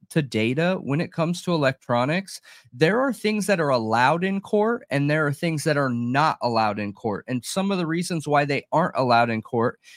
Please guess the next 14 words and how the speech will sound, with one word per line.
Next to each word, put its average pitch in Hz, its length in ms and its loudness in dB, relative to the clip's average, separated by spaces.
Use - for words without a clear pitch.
is 143 160 2
because 151 380 -2
of 156 140 -2
their 151 260 2
unreliability. 123 1200 2
They 110 120 2
don't 117 180 -2
have 123 180 -2
any 135 160 -4
way 160 180 -4
to 175 100 -4
verify 156 640 2
this 117 260 -2
information, 110 720 -2